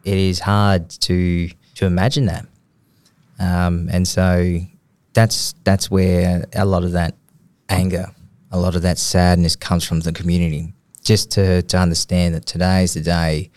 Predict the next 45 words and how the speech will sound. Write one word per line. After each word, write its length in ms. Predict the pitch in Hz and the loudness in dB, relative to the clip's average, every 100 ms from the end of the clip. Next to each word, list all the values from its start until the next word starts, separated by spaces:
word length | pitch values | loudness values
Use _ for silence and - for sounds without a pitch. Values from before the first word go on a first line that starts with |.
| _ _ _ _ _ | _ _ _ _ _
where 480 | - 92 87 85 78 - - | -4 0 0 -2 -4 -10 -10
so 340 | - - 87 | -6 -2 0
much 280 | 87 85 - | 0 -2 -4
is 160 | 85 82 | -6 -4
lost. 480 | 80 - - - - _ _ | -4 -6 -10 -12 -16 _ _
And, 360 | 101 101 104 107 | 0 2 4 4
um, 280 | 107 107 98 - | 4 4 2 2
and 140 | 143 | 4
I, 360 | 151 147 160 170 | 6 6 4 4
I 20 | |
see 260 | 175 202 | 2 2
the 140 | 202 147 | 4 4
other 160 | 160 | 4
side 220 | 160 151 139 | 2 4 4
of 60 | |
the 60 | 120 | 2
fence 300 | - 127 - | 2 2 2
as 120 | 104 | 2
well. 180 | 135 117 | 4 4
I 60 | |
see 260 | 92 - 131 | 2 0 -2
that, 320 | 117 117 - | 0 0 0
you 80 | 123 | 0
know, 100 | 101 | 2
this 220 | 107 - | 0 -2
is 100 | 107 | -2
a 60 | 107 | -2
day 220 | 110 107 | 2 2
of 60 | 101 | 2
celebration 640 | - 101 104 101 - 90 | 0 0 2 0 0 -4
for 240 | - 95 | -2 -2
them. 280 | 92 120 98 - _ _ _ _ | 0 0 -2 -8 _ _ _ _
You 60 | 92 | -2
know, 40 | 90 | -2
this 160 | 98 | -2
is 100 | 95 | -2
Australia 420 | 95 - 104 110 | -2 0 2 2
Day. 380 | 101 104 107 110 | 2 2 2 0
This 220 | 98 95 | 0 -2
is 200 | 95 90 | -4 -4
where 200 | 101 98 | -2 -2
they 240 | 95 98 98 | 0 0 0
get 140 | 98 | -2
to 140 | - - | -4 -6
celebrate, 680 | - 95 95 92 95 92 | -2 0 0 0 0 0